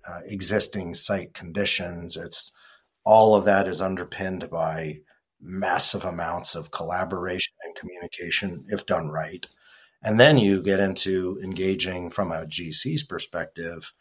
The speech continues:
You start bringing in the subject matter experts, the,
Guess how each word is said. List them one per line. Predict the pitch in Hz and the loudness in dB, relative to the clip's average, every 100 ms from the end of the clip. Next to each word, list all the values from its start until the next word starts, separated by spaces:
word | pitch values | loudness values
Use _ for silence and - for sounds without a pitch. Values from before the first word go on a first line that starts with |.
| _ _ _ _ _ - | _ _ _ _ _ -4
You | 101 | 0
start | - 107 101 | 4 4 4
bringing | 101 95 92 92 | 0 0 -2 -4
in | 90 85 | -6 -6
the | 87 82 80 | -6 -8 -8
subject | - - - 101 - | 0 2 4 2 -2
matter | 95 87 85 | -4 -2 0
experts, | 104 - - 82 - - | 0 0 -4 -6 -6 -8
the, | 82 | -10